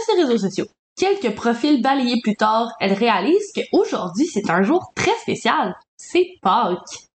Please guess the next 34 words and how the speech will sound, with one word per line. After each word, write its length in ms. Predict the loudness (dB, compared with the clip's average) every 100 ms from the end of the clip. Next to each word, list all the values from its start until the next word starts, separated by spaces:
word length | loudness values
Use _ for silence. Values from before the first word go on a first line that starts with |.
| _
Très 300 | 0 2 2
heureuse 300 | 2 2 2
d'avoir 320 | 0 0 -4
prévu 320 | -2 0 4 4
le 180 | 2 2
coup 220 | 0 2
au 140 | -2
préalable, 800 | 0 2 2 2 2 0 0 -4 -2
elle 180 | 0 0
se 160 | 0
lève 280 | 0 2 0
donc 200 | 2 2
de 80 | 0
son 200 | 0 2
lit 260 | 2 0 0 0
ultra 260 | 0 -2 -2
confortable 720 | -2 -4 -6 -2 0 0 -4 0
et 160 | -2 0
elle 160 | 0
enfile 320 | 0 2 0
sa 200 | 2 0
robe 180 | 0 0
de 80 | 0
chambre 320 | 2 0 0 -2
avant 220 | -2 0
d'ouvrir 380 | 0 0 -2 -2
son 140 | -2 -2 0
placard. 560 | -4 -4 -8 -8 -8 -2
Ah, 200 | -2 -4 -18 _
voilà, 400 | 2 2 2 -2 -6 -18 _ 0
la 320 | 2 2 0 -2
planque 380 | 0 0 -2 -8 -4
à 220 | -2 -2
chocolat. 640 | -2 -2 0 0 0 -2